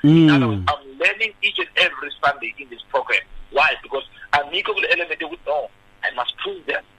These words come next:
Speaker 1: Kubalaleli, I must prove ukuthi, but no, I'm not proving any point because lo ngabona clever, whereas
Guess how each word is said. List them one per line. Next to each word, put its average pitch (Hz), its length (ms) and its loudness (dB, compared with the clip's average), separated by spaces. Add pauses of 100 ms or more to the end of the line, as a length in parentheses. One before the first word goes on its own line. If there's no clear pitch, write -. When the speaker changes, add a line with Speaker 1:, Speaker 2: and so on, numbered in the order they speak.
Speaker 1:
Kubalaleli, - 600 -2
I - 180 0
must - 320 -2
prove 196 240 -8
ukuthi, 120 260 -14
but 143 140 0 (140)
no, 202 300 -2
I'm 151 140 2
not - 120 0 (100)
proving 165 280 -10
any 139 160 -2
point 117 280 -6
because 127 220 -8 (280)
lo 113 120 -4 (180)
ngabona 175 460 0 (200)
clever, 123 480 -2
whereas 160 280 -2